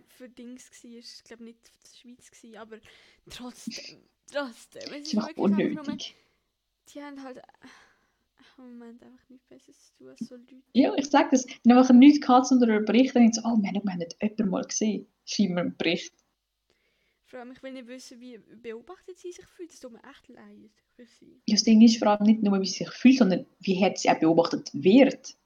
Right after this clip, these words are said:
Speaker 1: Also,
Speaker 2: Mhm.
Speaker 1: weißt du,
Speaker 2: Jo.
Speaker 1: das passiert ja wirklich nicht einfach nur,
Speaker 2: Ich
Speaker 1: sie
Speaker 2: weiss,
Speaker 1: fühlt sich
Speaker 2: aber auch,
Speaker 1: so.
Speaker 2: dann fühlt sie sich wahrscheinlich so nonstop beobachtet.
Speaker 1: Mhm.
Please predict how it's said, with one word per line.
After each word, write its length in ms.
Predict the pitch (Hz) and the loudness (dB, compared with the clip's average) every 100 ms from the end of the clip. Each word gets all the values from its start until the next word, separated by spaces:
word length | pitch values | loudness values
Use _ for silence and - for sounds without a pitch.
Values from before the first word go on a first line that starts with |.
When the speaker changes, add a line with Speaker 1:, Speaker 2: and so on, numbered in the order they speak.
| - | -12
Speaker 1:
Also, 160 | 185 180 | -8 -2
Speaker 2:
Mhm. 60 | |
Speaker 1:
weißt 340 | - 202 233 - | 2 4 2 0
du, 300 | - _ - | -14 _ -20
Speaker 2:
Jo. 60 | 269 | -12
Speaker 1:
das 120 | 311 | -4
passiert 180 | 392 220 | 0 0
ja 120 | - | 2
wirklich 260 | 190 - 220 | 2 4 6
nicht 60 | 226 | 6
einfach 180 | 233 | 8
nur, 120 | 233 226 | 8 8
Speaker 2:
Ich 60 | |
Speaker 1:
sie 100 | 226 | 6
Speaker 2:
weiss, 80 | 220 | 2
Speaker 1:
fühlt 240 | 226 226 220 | 4 4 4
sich 140 | 226 | 0
Speaker 2:
aber 260 | - 240 - | 0 -2 -2
auch, 100 | 214 | -4
Speaker 1:
so. 60 | - | -8
Speaker 2:
dann 120 | 277 | -16
fühlt 180 | 277 - | -18 -20
sie 100 | - | -20
sich 160 | 302 | -20
wahrscheinlich 280 | 294 277 269 | -20 -20 -20
so 100 | - | -20
nonstop 760 | 240 226 269 302 294 - 254 240 | -20 -18 -16 -18 -20 -16 -16 -14
beobachtet. 720 | 240 220 202 - _ - - _ _ _ _ _ | -14 -14 -16 -20 _ -20 -20 _ _ _ _ _
Speaker 1:
Mhm. 280 | 208 208 208 | 0 0 0